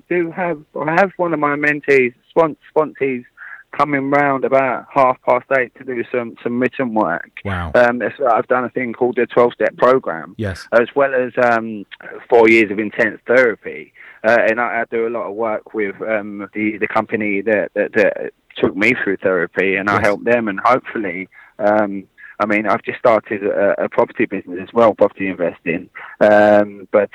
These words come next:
Speaker 1: um, I, I'm looking to go down the psychotherapy route and, um, uh, get a diploma, obviously, hopefully in, in, in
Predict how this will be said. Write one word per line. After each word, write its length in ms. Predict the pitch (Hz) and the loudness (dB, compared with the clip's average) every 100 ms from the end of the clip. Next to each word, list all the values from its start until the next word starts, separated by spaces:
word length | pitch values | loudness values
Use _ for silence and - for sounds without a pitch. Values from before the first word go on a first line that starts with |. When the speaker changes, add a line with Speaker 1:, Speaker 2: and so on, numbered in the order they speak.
| 110 | -4
Speaker 1:
um, 260 | 107 101 | -4 -4
I, 180 | 101 113 - | -2 -2 -2
I'm 160 | 110 | -4
looking 360 | 120 117 107 107 | -6 -6 -8 -10
to 60 | - | -2
go 200 | 104 98 | 0 2
down 180 | 104 | 0
the 60 | 104 - | 0 0
psychotherapy 680 | 101 - - 110 107 107 107 | 0 0 2 2 2 0 0
route 340 | 113 120 - | 2 2 2
and, 180 | 104 104 | -2 -4
um, 360 | 95 98 101 - - - - | -4 -4 -6 -20 -20 -20 -6
uh, 60 | 101 | -2
get 120 | 117 | 0
a 60 | 107 | 0
diploma, 600 | 110 - 107 110 110 104 | -2 -2 -2 0 0 0
obviously, 360 | 95 107 - 120 | 0 -4 -2 -2
hopefully 600 | 107 101 - 104 101 98 | 0 -2 -4 -2 0 0
in, 100 | 104 | -2
in, 280 | 104 101 95 | -4 -4 -6
in 180 | 101 101 | -8 -10